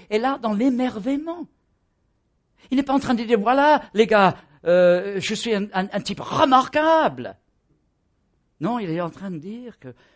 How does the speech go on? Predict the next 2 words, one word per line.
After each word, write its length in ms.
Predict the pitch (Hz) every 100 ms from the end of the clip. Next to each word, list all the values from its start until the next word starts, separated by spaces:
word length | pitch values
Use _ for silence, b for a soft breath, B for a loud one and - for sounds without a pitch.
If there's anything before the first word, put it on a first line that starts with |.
| _
moi, 520 | 139 254 330 339 302 - _ _ _ _ _ _ _ _ _ _ _ _ _ _ _ -
moi, 480 | 311 339 339 311